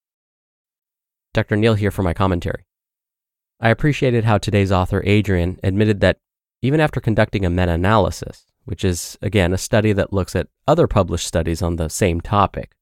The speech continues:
and this is actually considered the gold standard in research, we still can't definitively say how much calcium we should be getting in our diets in order to prevent bone fractures. It seems that as we get into our fifties and beyond,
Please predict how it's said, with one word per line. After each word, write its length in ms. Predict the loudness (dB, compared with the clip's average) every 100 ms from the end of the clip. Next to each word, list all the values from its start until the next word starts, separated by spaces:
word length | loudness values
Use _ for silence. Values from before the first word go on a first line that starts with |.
| _ _
and 200 | -4 -2
this 160 | -4 -4
is 80 | -2
actually 240 | -2 -2
considered 440 | -8 -6 -4 -4 -8
the 140 | -14 -2
gold 280 | 0 2 -2
standard 440 | -4 0 0 0
in 140 | -2
research, 460 | 0 0 2 2 0 _ _ _ _ _ _ -8
we 100 | -8
still 300 | -2 -2 -2
can't 380 | -2 -2 -2
definitively 720 | -4 -6 0 0 2 -2 -2 -4
say 380 | 0 2 2
how 120 | 2 0
much 220 | -4 -4
calcium 520 | 0 0 0 -4 -2
we 100 | -4
should 220 | -2 -4
be 120 | -2
getting 260 | 0 0 2
in 100 | 0
our 80 | -2
diets 600 | 0 4 4 4 0 -20 _ _
in 140 | -6 0
order 240 | 0 -2
to 120 | -8
prevent 560 | -4 -2 0 0 0 -6
bone 200 | 0 0
fractures. 560 | 0 -2 -2 -6 -12 -12 _ _ _ _ _
It 100 | -10
seems 300 | -4 -2 -2
that 200 | 0 -2 -2 _ _ _ _ -2
as 160 | 0
we 80 | 2
get 220 | 2 0
into 180 | 0 0
our 100 | 0
fifties 520 | 0 -6 -4 -2 0
and 120 | 0
beyond, 480 | 0 0 2 0 -4